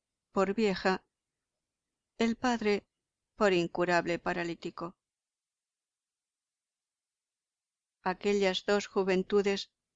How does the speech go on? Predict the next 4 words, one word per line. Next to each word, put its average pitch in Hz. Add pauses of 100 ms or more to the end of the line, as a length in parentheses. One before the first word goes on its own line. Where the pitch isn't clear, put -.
(960)
aquellas 220
dos 262
honradeces 180
trabajadoras, 175